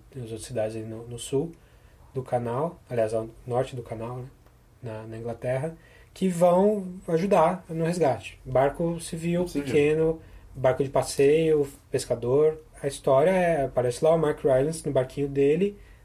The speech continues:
Speaker 1: cumprindo o dever dele
Speaker 2: Pra ir lá.
Speaker 1: de ir lá.
Speaker 2: A maioria dos barcos foi ocupado pela pro-, por, por pessoal da Marinha, que ia lá, eles rendiam a tripulação e, e, e entravam eles nos barcos.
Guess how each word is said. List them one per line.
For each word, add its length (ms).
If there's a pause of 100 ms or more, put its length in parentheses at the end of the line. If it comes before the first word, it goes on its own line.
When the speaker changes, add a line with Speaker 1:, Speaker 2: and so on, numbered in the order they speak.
(300)
Speaker 1:
cumprindo 560
o 40
dever 400
dele 560 (720)
Speaker 2:
Pra 160
ir 60
lá. 280 (120)
Speaker 1:
de 80
ir 380
lá. 380
Speaker 2:
A 60
maioria 360
dos 140
barcos 520
foi 180
ocupado 460
pela 180
pro-, 280 (100)
por, 300 (120)
por 160
pessoal 300
da 80
Marinha, 520 (640)
que 160 (200)
ia 120
lá, 340
eles 280
rendiam 680
a 60
tripulação 840
e, 280 (1000)
e, 60 (180)
e 80
entravam 520
eles 240
nos 120
barcos. 600